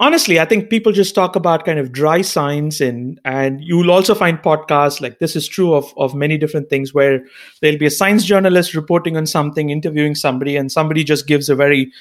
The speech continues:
fantastic explanation as if that was the best thing since sliced bread, uh, on, on any given science podcast. And then everybody goes on their own way. Some people remember it, most people don't. But really, when you meet somebody,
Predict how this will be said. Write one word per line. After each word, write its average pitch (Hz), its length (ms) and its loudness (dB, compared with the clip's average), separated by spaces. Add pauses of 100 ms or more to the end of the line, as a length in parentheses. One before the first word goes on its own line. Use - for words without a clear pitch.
(480)
fantastic 180 640 -2
explanation 160 520 -2
as 139 200 0
if 147 100 -2
that 151 140 0
was 147 120 -2
the 139 80 -2
best - 300 -2
thing 156 180 -2
since 147 260 -4
sliced 143 340 -2
bread, 139 300 0 (140)
uh, 135 320 0
on, 139 240 -4
on 143 160 -2
any 151 180 0
given 143 220 -2
science 135 320 -6
podcast. 123 520 -6
And 147 100 -2
then 151 260 0 (500)
everybody 180 340 2
goes 170 220 4
on 170 140 2
their 160 180 4
own 180 220 4
way. 185 560 2
Some 196 240 -4
people 185 240 -2
remember 175 400 0
it, 175 200 0
most 170 200 -2
people 156 260 -2
don't. 185 400 0 (420)
But 170 160 -2
really, 165 680 0 (140)
when 160 180 0
you 160 80 -4
meet 202 300 0
somebody, 143 640 -6